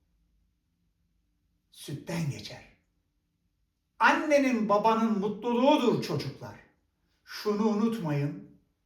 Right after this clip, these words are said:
anne babanın sevgisi, değeri, önemi,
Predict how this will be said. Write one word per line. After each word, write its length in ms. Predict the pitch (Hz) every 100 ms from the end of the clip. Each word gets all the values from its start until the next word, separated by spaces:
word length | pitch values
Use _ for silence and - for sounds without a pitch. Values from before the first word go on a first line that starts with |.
| _ _ _ _ _ _
anne 400 | 208 220 208 156
babanın 680 | 156 151 151 170 190 214 - _ _ _ _ _ _ _ _ _ _ _
sevgisi, 840 | - - 180 143 147 - 147 170 - - _ _ _ _ _
değeri, 840 | 127 160 175 170 165 151 - - - _ _ _ _ _ _
önemi, 720 | 190 208 202 180 175 -